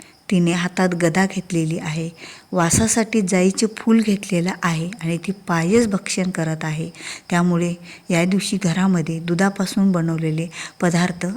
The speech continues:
आपल्याला बनवायचे नाही आहेत, टाळायचे आहेत आणि तिने अंगावर पिवळे वस्त्र धारण केलेले असल्या कारणाने या दिवशी पिवळे रंगाचे वस्त्र अंगावर घालणे वर्ज्य मानले जाते आणि असे वस्त्र घालून दान आणि वाणसुद्धा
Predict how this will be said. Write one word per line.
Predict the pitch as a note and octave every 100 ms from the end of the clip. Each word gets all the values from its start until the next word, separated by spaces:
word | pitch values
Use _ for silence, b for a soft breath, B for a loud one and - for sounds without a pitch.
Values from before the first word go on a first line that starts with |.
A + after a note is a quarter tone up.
| -
आपल्याला | F3+ - D#3+ E3
बनवायचे | E3+ D#3+ D#3+ D3+ D3 -
नाही | A3 G3 D3+
आहेत, | D#3+ - - -
टाळायचे | F3 D#3+ D3+ - -
आहेत | F#3+ D3+ D#3 B B -
आणि | F3 A#3
तिने | A3+ G3
अंगावर | G#3+ F#3 F3 F3 E3+ F3+ - -
पिवळे | F3+ F#3+
वस्त्र | A#3+ A3 - G3
धारण | G3+ F3+ F3 F#3+ A3
केलेले | G3 E3 D#3+ F3+ - B B F3+
असल्या | E3 - A#3
कारणाने | A#3 F3+ F3 F3 F#3
या | F3+ F3+
दिवशी | F3 - F#3+ G3 B B B
पिवळे | G#3 F#3+ G3 A#3
रंगाचे | G#3 E3 E3 E3 D#3+
वस्त्र | F#3+ G#3 - F3
अंगावर | F3+ D#3+ E3+ E3 E3 E3+ E3+
घालणे | D#3 D#3 F#3
वर्ज्य | F3 E3+ D#3+ F#3
मानले | E3+ D3 D3+ F#3
जाते | D#3 - E3 B B B F3
आणि | F3
असे | F#3+ F3 -
वस्त्र | B3 G#3+ - G#3+ G#3+ B B -
घालून | G3 F3+ F3+ F#3 F3
दान | F3 F3 F3
आणि | D#3+ F3
वाणसुद्धा | F3 F3+ F#3 A3 - E3+ D#3+ F3